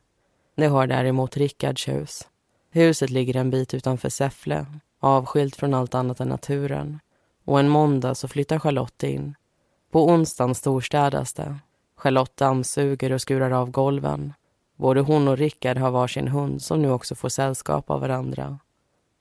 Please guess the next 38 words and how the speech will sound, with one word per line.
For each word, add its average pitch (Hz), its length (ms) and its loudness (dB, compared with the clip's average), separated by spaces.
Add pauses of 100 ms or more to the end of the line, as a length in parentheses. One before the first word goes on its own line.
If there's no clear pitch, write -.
På 170 120 2
torsdagen 175 480 2
den 131 100 0
sjätte 139 320 -2
december 135 640 0
vaknar 135 440 -2
Karl 143 380 0
hemma 135 240 -2
hos 127 140 -6
pappan. 147 640 -6 (420)
Han 143 180 -2
väcker 139 340 0
Diego 127 400 -2
och 139 140 0
säger 135 300 0
att 127 60 -4
det 135 100 -2
är 131 60 0
dags 139 340 -2
att 139 80 -2
gå 139 60 2
upp 151 360 0
och - 80 0
jobba. 135 520 -4 (560)
Utomhus 160 680 2
är 131 40 0
det 127 100 0
kallt 143 640 -4 (100)
och - 140 -2
de 139 140 4
eldar 135 360 2
i 139 60 0
kaminen 139 680 0
för 147 120 0
att 151 100 -2
temperaturen 139 760 0
ska 135 160 -6
höjas. 135 600 -4